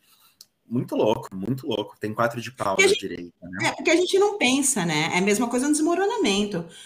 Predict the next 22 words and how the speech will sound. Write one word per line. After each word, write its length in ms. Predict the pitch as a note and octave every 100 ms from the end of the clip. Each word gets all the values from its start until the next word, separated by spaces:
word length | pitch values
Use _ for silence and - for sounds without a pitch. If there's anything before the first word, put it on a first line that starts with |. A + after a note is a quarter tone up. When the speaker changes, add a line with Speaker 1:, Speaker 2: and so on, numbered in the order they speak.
| -
Speaker 2:
Você 240 | G3+ A3+ C4
pega 220 | D#4 E4
um 60 | G4+
pu-, 200 | C#4+ -
um 80 | A3+
punhado 360 | A#3+ A3+ F#3
de 120 | F3+ F#3
terra 280 | F#3 F3 E3
na 100 | D#3
mão, 540 | E3 A#3 D4 A#3+ E3
você 220 | F#3+ -
não 80 | C4+
imagina 400 | F4+ D#4 D#4+ G4+
que 100 | G4
aquilo, 420 | A3+ - B3 B3+ A3+
em 100 | G3+
grande 300 | G3 G3 F#3
quantidade, 1080 | G3 F3+ E3+ E3 G3 D4+ B3+ A3 D#3 D#3 _ _ _ _ _
né, 380 | - G3 A#3 D4
pode 260 | - A#3 A#3
te 120 | -
esmagar. 680 | A#3 B3+ F#4+ D#4 D4+ B3 B3